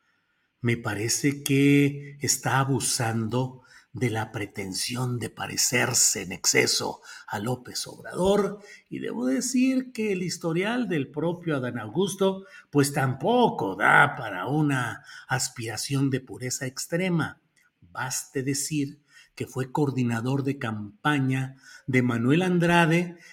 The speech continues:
que era la pieza que propuso Roberto Madrazo Pintado desde el pri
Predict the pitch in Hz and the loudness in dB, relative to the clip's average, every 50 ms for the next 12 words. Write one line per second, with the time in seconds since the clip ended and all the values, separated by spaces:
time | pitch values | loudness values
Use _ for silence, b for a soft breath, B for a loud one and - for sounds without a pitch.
0 | B B - - 117 110 123 131 156 170 170 - - 127 117 104 107 - _ - | B B -10 -6 -4 -2 0 0 0 0 -2 -4 -6 -6 -6 -6 -8 -10 _ -6
1 | 123 151 190 185 190 - 175 156 - - 131 - - - 107 - _ - 185 190 | -2 0 2 2 2 0 -2 -4 -6 -8 -10 -10 -10 -12 -14 -14 _ -6 -4 -4
2 | 175 185 - - 131 - 110 107 101 - 143 156 151 - - - 131 113 110 101 | -4 -4 -4 -6 -8 -8 -8 -10 -4 0 0 0 0 0 -4 -6 -6 -6 -6 -8
3 | 101 - 131 143 143 - - - - - 110 - - - 175 185 190 180 175 175 | -8 -4 -4 -4 -4 -4 -8 -14 -16 -20 -20 -12 -6 0 2 4 4 4 2 0
4 | 175 175 B B B B B B 120 127 123 113 - 120 117 113 110 - - 175 | -2 -4 B B B B B B 0 0 0 2 0 0 0 0 -2 0 4 6
5 | 185 214 240 240 220 233 - - - _ | 8 8 8 8 6 2 -4 -12 -20 _